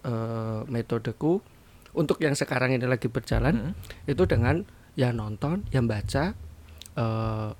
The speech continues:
Speaker 1: misalkan nonton film nih, pakai subtitle bahasa Inggris, atau sek-, sekarang lagi meningkat sih, Mas.
Speaker 2: Oke.
Speaker 1: Meningkat, eh, nggak pakai subtitle, nggak pakai subtitle bahasa Inggris, udah, pokoknya ditonton aja udah.
Speaker 2: Anjay,
Speaker 1: Nah,
Speaker 2: ngeri.
Speaker 1: kayak gitu. Nah,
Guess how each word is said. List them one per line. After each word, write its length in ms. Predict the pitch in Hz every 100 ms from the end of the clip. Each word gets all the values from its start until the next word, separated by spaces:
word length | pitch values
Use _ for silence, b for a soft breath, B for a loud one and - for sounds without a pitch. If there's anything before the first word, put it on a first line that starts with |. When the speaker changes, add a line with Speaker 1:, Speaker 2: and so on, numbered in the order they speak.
| - -
Speaker 1:
misalkan 420 | - 123 117 160
nonton 300 | 165 143 131
film 340 | 117 120 143 165
nih, 140 | 143 - b b b
pakai 300 | - - 233
subtitle 540 | 208 - - 113 120 117
bahasa 180 | 110 110
Inggris, 400 | 113 143 147 -
atau 240 | - 160
sek-, 240 | 170 151 - - - - -
sekarang 460 | - - - 151 196
lagi 220 | 190 156
meningkat 420 | 143 143 151 185
sih, 100 | -
Mas. 220 | 139 110 - - - - b b
Speaker 2:
Oke. 380 | - 143 104 101
Speaker 1:
Meningkat, 480 | 135 127 123 156 -
eh, 240 | 135 123 123
nggak 260 | - 147 131
pakai 220 | 143 156
subtitle, 640 | - 165 135 123 151 180 220
nggak 180 | 110 120
pakai 240 | 131 135
subtitle 400 | 117 123 131 127
bahasa 200 | 117 107
Inggris, 200 | 110 156
udah, 320 | - 160 104
pokoknya 240 | - 139 190
ditonton 480 | 135 127 147 202 160
aja 220 | 139 117
udah. 200 | 113 110
Speaker 2:
Anjay, 880 | 92 87 87 85 85 82 85 85 82
Speaker 1:
Nah, 100 | 107 110 107
Speaker 2:
ngeri. 100 | 87
Speaker 1:
kayak 120 | 110 113
gitu. 260 | 117 - 110 104 104 -
Nah, 220 | 120